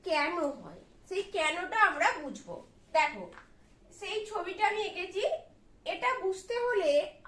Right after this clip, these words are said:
আগে কিন্তু, আগে যে ক্যাটাবেটিক অ্যানাবেটিক বায়ু বুঝিয়েছিলাম, সেই ক্যাটাবেটিক অ্যানাবেটিক বায়ুর ভিডিওটা অবশ্যই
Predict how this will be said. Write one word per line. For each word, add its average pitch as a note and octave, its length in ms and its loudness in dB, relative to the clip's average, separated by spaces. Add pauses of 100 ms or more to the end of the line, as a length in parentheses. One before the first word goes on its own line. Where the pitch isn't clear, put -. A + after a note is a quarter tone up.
(180)
আগে E4 280 0
কিন্তু, A#4 280 2 (320)
আগে F4 200 0 (120)
যে G#4 80 -2 (200)
ক্যাটাবেটিক A4+ 640 2 (120)
অ্যানাবেটিক A4+ 540 0 (100)
বায়ু F4 200 4 (100)
বুঝিয়েছিলাম, E4+ 680 0 (640)
সেই G#4+ 200 2 (160)
ক্যাটাবেটিক G4+ 720 2
অ্যানাবেটিক E4 540 -2 (100)
বায়ুর D#4 280 0 (100)
ভিডিওটা D4 480 0 (280)
অবশ্যই F#4 520 -2